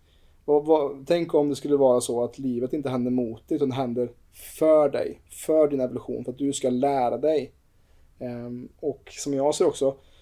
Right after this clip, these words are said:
de främsta som jag följer idag och de största guiderna, coacherna,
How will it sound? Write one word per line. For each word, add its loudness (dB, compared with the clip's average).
de 2
främsta 4
som -6
jag 0
följer 2
idag 4
och 2
de -2
största -2
guiderna, 0
coacherna, -2